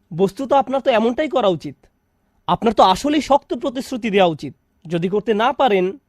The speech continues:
তাহলে বলে দিন যে করতে পারবেন না। বলে দিন, "আমি যেতে পারবো না।" কিন্তু যদি কথা দেন, তাহলে তাতে অটল থাকুন, দৃঢ় প্রতিজ্ঞ থাকুন।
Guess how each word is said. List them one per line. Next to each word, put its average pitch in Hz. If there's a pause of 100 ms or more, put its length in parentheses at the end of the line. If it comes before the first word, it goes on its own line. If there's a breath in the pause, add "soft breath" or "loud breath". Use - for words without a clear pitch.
তাহলে 214
বলে 254
দিন 240
যে 190
করতে 226
পারবেন 254
না। 190 (760)
বলে 190
দিন, 294
"আমি 233
যেতে 247
পারবো 226
না।" 190 (100)
কিন্তু 262
যদি 247
কথা 285
দেন, 233 (140)
তাহলে 196
তাতে 240
অটল 262
থাকুন, 170 (320)
দৃঢ় 226
প্রতিজ্ঞ 254
থাকুন। 170